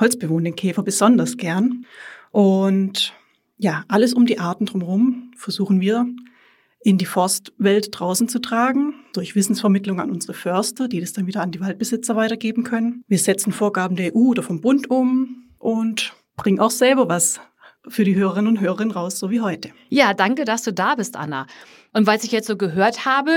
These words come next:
Speaker 2: du bist jetzt auf der Suche nach einem imposanten Geweihträger in Bayerns Wäldern.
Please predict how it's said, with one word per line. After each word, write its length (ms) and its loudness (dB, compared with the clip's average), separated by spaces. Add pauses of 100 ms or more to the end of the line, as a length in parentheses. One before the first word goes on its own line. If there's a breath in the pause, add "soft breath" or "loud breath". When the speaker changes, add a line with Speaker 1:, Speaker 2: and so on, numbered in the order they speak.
(200)
Speaker 2:
du 180 4
bist 180 0
jetzt 160 0
auf 160 -2
der 140 -2
Suche 340 0
nach 220 -4
einem 200 -4
imposanten 600 -2
Geweihträger 840 -2
in 160 -6
Bayerns 480 -4
Wäldern. 460 2